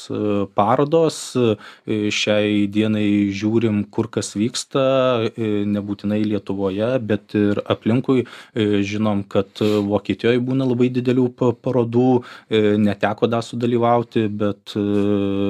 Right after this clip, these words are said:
manau, kad tikrai apsilankysim, tai, tai į-, eisim va tuo keliu, ieškosim pirmų kontaktų, tų gamintų, kurių dar nėra, nes kol kas vienintelis kelias į, į, į tą virtuvę iššokt, kuri yra šiandien,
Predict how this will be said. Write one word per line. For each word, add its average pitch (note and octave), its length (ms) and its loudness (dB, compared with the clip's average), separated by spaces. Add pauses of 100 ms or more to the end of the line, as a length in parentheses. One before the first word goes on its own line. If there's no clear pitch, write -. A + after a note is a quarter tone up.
(140)
manau, G2+ 280 0
kad - 200 -6
tikrai G#2+ 260 0
apsilankysim, A2+ 1040 -2
tai, A2 220 0 (320)
tai G#2+ 300 2
į-, G#2 320 0
eisim A2 360 2
va F#2+ 60 -4
tuo A2 180 0
keliu, C#3+ 380 2
ieškosim G#2+ 640 2
pirmų A2 340 2
kontaktų, A2 720 -2
tų A2 240 -4 (120)
gamintų, G#2+ 440 0
kurių A2+ 400 0
dar A2 160 0
nėra, G#2+ 540 0
nes A#2 500 -4
kol G#2+ 240 -2
kas - 320 -4
vienintelis G#2+ 680 2
kelias F#2 360 -2 (300)
į, G#2+ 140 0
į, G2+ 400 0
į A#2 160 0
tą B2+ 200 2
virtuvę A#2 480 0
iššokt, A2+ 400 -4
kuri A2 220 0
yra A2 200 0
šiandien, G#2+ 520 0